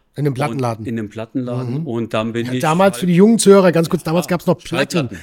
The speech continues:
Speaker 1: Schallplatten, ja. Wie, wie, wie viele Jahre ist es ungefähr her? Fünfundzwanzig
Speaker 2: Oh,
Speaker 1: Jahre?
Speaker 2: da war ich, da war ich fünfundzwanzig, jetzt
Speaker 1: Ja,
Speaker 2: bin ich
Speaker 1: ja.
Speaker 2: achtundvierzig.
Speaker 1: Ja, knappe fünfundzwanzig Jahre, also
Speaker 2: Ja.
Speaker 1: Schallplatten.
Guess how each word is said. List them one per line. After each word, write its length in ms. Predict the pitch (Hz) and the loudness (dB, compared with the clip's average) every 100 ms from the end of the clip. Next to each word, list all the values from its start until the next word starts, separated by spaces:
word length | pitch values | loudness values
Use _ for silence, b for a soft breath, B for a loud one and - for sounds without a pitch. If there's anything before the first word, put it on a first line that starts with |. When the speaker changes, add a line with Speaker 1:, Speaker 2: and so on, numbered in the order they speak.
| B B | B B
Speaker 1:
Schallplatten, 840 | - 160 208 226 135 165 156 143 120 | -2 4 6 6 4 2 4 -2 0
ja. 240 | 127 175 | 0 2
Wie, 240 | 170 170 156 | 2 0 -2
wie, 180 | 180 | -4
wie 120 | 170 156 | -4 -2
viele 160 | 180 | 0
Jahre 240 | 175 185 185 | 2 2 -2
ist 80 | |
es 80 | 165 | -4
ungefähr 260 | 185 170 165 | -6 -2 -2
her? 180 | 185 196 | -2 -4
Fünfundzwanzig 380 | 190 185 180 | -6 -4 0
Speaker 2:
Oh, 20 | 175 | 2
Speaker 1:
Jahre? 180 | 170 | 2
Speaker 2:
da 120 | 151 123 | 2 0
war 80 | |
ich, 80 | 131 | -2
da 60 | 120 | -2
war 100 | 120 | -4
ich 80 | 120 | -4
fünfundzwanzig, 720 | 131 131 101 - 92 131 113 | -4 -4 -4 -8 -8 -6 -4
jetzt 160 | 101 | -4
Speaker 1:
Ja, 60 | 139 | -4
Speaker 2:
bin 100 | 147 | -6
ich 60 | 156 | -8
Speaker 1:
ja. 60 | |
Speaker 2:
achtundvierzig. 580 | 147 _ 92 107 - 95 | -12 _ -18 -18 -16 -8
Speaker 1:
Ja, 240 | 139 135 127 | -6 -6 -8
knappe 380 | - 160 165 | -6 -6 -4
fünfundzwanzig 500 | - 180 170 165 143 | -4 -4 -2 -2 0
Jahre, 240 | 131 156 120 | 0 -2 -2
also 140 | 127 | -6
Speaker 2:
Ja. 60 | 143 | -6
Speaker 1:
Schallplatten. 1040 | - 165 190 214 214 147 156 - 147 143 | -4 -2 0 0 0 -4 -4 -4 -6 -6